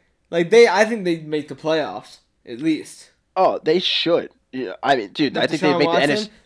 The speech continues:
Speaker 2: the, the N F C Championship with Deshaun Watson, man. Like, he would love having those weapons around him. He'd have, it'd be the best weapons of his career, best defense
Speaker 1: See
Speaker 2: of his career.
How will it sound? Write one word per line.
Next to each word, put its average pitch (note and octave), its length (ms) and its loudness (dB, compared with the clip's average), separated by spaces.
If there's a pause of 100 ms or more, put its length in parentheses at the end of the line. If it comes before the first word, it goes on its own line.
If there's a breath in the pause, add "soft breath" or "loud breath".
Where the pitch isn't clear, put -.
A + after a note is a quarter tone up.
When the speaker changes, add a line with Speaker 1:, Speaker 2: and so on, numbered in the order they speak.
Speaker 2:
the, C#3 220 0
the C#3 140 0
N E3+ 80 4
F E3 80 2
C D#3 120 -6
Championship C#3+ 500 0
with G2 80 -16
Deshaun A2 380 -4
Watson, G2+ 280 -6
man. G#2 180 -8
Like, G#2 140 -14 (220 loud breath)
he F3 300 -2
would F3 160 2
love C#3+ 300 4
having C3+ 320 2
those B2+ 260 2
weapons B2 440 0
around B2 280 2
him. B2 60 -6
He'd E3+ 120 0
have, D3+ 280 2
it'd B2+ 120 -10
be C3+ 80 -2
the A#2 100 -6
best C3+ 300 0
weapons A#2 240 -6
of G#2+ 80 -12
his G#2 140 -12
career, G#2+ 340 -6 (320 soft breath)
best C#3+ 260 -2
defense D3 360 -4
Speaker 1:
See - 40 -8
Speaker 2:
of G#2 60 -10
his G#2+ 160 -8
career. G2 460 -8